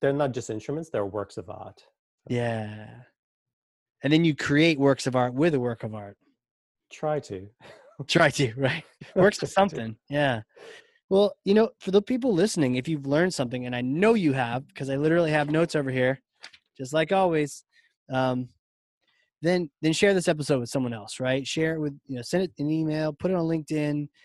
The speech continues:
Speaker 2: but put your takeaways on there. There's so many things we talked about, uh, but really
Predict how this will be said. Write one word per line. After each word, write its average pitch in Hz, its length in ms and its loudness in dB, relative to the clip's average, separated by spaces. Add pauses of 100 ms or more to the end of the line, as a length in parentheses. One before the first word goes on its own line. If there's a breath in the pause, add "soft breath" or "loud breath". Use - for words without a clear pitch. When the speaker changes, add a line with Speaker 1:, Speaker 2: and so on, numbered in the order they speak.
(140 soft breath)
Speaker 2:
but 127 140 -8
put 220 140 0
your 180 120 0
takeaways 139 520 2
on 113 120 -2
there. 113 140 -6
There's 117 140 -8
so 175 200 -2
many 180 140 2
things 160 180 0
we 143 60 0
talked 139 300 2
about, 127 340 2 (460 soft breath)
uh, 120 180 -2
but 123 180 -8
really 147 380 6